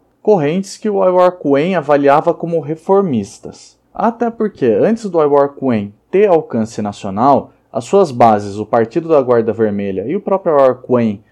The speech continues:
no seu sentido mais regional, tinham como bases teóricas o maoísmo e o marxismo-leninismo. Então, ao mesmo tempo que no seu programa revolucionário ele apresenta uma base de disputa no campo da educação, eles também estão lutando a partir de uma questão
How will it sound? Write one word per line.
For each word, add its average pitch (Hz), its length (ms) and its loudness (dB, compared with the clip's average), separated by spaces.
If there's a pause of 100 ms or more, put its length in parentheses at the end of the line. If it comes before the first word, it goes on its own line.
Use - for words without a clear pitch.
no 117 80 -10
seu 117 160 -8
sentido 117 380 -8
mais 104 220 -8
regional, 113 640 -2 (300)
tinham 220 200 -2
como 214 200 -6
bases 165 400 2
teóricas 117 760 -2
o - 60 0
maoísmo 123 760 2 (140)
e 156 100 -2
o 175 60 0
marxismo-leninismo. 165 1300 -6 (360)
Então, 185 260 0
ao 190 100 2
mesmo 262 360 -2
tempo 123 440 -2
que - 120 -10
no 123 100 -4
seu 190 180 -2
programa 127 640 0
revolucionário 117 1000 -6
ele 123 180 -2
apresenta 147 920 -2
uma 165 160 -4
base 113 560 -2 (160)
de 135 120 -10
disputa 214 640 -6
no 190 100 -4
campo 135 380 -4
da 117 100 0
educação, 120 720 -4
eles 131 240 -6
também 131 280 -4
estão 156 320 -6
lutando 151 580 0
a 113 60 0
partir 127 400 -4
de 143 80 -8
uma 143 160 -8
questão 143 500 -4